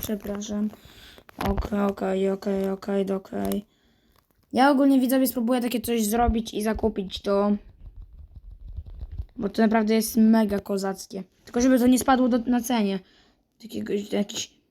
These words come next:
dwóch gemów. Gdyby to spadło na cenie do dwóch milionów, to bym się troszeczkę wkurzył.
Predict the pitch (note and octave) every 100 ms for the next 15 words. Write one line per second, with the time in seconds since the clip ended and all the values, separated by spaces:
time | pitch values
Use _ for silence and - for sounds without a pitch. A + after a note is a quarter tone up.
0 | _ - F#3+ F#3+ G3+ _ _ _ _ _
1 | _ _ _ _ - F#3+ F3+ F#3 - _
2 | _ _ _ _ _ _ _ - _ -
3 | - - - - G3 G#3 A3 A#3 A#3+ A#3
4 | A#3 A#3 A#3 A#3+ A3+ A3+ A3 A#3 B3 A#3+
5 | A#3+ A3+ A3 A3 A3+ A3+ G#3+ A3+ - A3+
6 | - A#3 F#3+ F3+ F#3